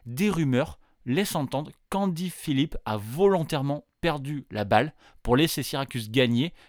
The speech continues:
vu qu'il aurait potentiellement parié sur la défaite de sa propre équipe. George Yearley lui-même va soutenir cette thèse une fois sa carrière de joueur terminée, et même si personne n'a jamais pu apporter le moindre début de preuve de l'implication de Philippe, eh bien en fait,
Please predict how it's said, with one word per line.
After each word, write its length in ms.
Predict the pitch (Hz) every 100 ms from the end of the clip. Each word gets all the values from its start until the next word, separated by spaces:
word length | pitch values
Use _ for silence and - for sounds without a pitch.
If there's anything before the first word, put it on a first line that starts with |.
| -
vu 240 | 117 165
qu'il 180 | - 120
aurait 300 | 113 120 160 _ _
potentiellement 560 | 170 165 147 127 117 147
parié 500 | - 120 104 104 135 -
sur 140 | - 95
la 60 |
défaite 460 | 92 110 - 127 -
de 160 | 101 92
sa 140 | -
propre 300 | - 247 -
équipe. 300 | 113 - - - - -
George 260 | - 160 156
Yearley 320 | 135 131 147
lui-même 500 | 120 151 208 160 147 - _ _
va 100 | 107
soutenir 400 | - - 170 147
cette 260 | - 110 _
thèse 280 | 120 143 -
une 140 | 117
fois 160 | - 151
sa 100 | -
carrière 260 | 95 123
de 80 | 120
joueur 220 | 104 117
terminée, 540 | - 156 131 107 104 - _ _ _ -
et 80 | 135
même 260 | 185 220
si 200 | - -
personne 500 | 147 156 - 156 143 - _ 110
n'a 140 | 113
jamais 280 | 107 143 139
pu 220 | - 143
apporter 360 | 117 - 135 123
le 200 | 104 104
moindre 480 | 120 143 151 110
début 360 | 98 117 123 127
de 120 | 117
preuve 300 | - 131 110
de 100 | 101
l'implication 560 | 104 98 113 110 101 90
de 220 | 90 151
Philippe, 380 | - 98 147 - - - -
eh 80 | 110
bien 120 | 135
en 40 |
fait, 240 | 139 160